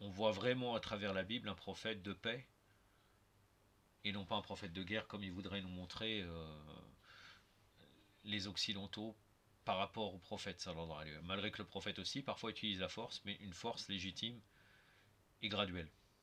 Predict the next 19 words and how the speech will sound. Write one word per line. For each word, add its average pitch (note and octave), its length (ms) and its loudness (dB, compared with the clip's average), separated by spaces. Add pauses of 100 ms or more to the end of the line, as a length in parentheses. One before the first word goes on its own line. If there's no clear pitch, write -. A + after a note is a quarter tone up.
(500)
Sans F2 240 -2
aucun F2+ 240 0
doute, G#2+ 340 -4 (420)
est - 80 -8
plus A2 280 -2
défensive. G2+ 640 0 (1700)
Mais C3 160 12
en C#3+ 120 12
soi, C#3+ 540 10 (600)
ils A#2+ 120 2
se - 160 4
moquent, B2 460 -2 (280)
ils G2 100 2
se - 140 8
no-, A2 120 0 (240)
moquent A#2 300 -2
énormément C#3 460 2
du G#2 100 -4
christianisme. F2 580 -4